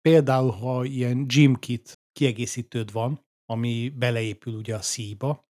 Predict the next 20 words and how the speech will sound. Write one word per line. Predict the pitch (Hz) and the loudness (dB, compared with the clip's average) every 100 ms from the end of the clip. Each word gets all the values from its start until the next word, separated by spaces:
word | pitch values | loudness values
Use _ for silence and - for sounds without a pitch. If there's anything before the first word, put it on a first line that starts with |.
| _ | _
akkor | - 113 _ 120 113 | -12 -12 _ -8 -8
azt | 113 - | -8 -12
is | 123 - | -10 -10
automatikusan | 151 117 120 110 - 117 - | -8 -10 -8 -10 -12 -10 -8
felismeri | 113 113 107 - - 107 | -8 -10 -10 -10 -10 -10
és | 110 98 | -10 -10
magához | 113 110 110 117 - | -12 -10 -10 -12 -16
tudja | - 113 117 113 - | -18 -16 -14 -14 -12
konfigurálni. | 117 110 127 123 123 123 139 143 _ _ | -10 -10 -12 -10 -8 -4 -4 -6 _ _
Ez | - 123 - - _ | -4 -4 -4 -12 _
segít | - 147 123 113 | 2 4 4 0
abban, | 117 113 113 | -6 -4 -4
hogy | 110 95 | -6 -6
tényleg | 113 107 104 | -6 -4 -6
megússzad | 110 101 120 - 110 | -8 -10 -12 -10 -10
a | 110 107 101 | -10 -12 -12
fölösleges | - 104 104 - 110 104 - - _ _ - | -10 -10 -10 -12 -10 -10 -10 -14 _ _ -8
kattintgatásokat. | 107 - 110 113 - 113 110 120 - 165 - _ _ | -8 -6 -6 -6 -6 -6 -4 -6 -2 -2 -2 _ _
Egy | 190 214 160 | 4 4 4
apró | 147 135 - 135 123 131 | 4 4 2 4 4 0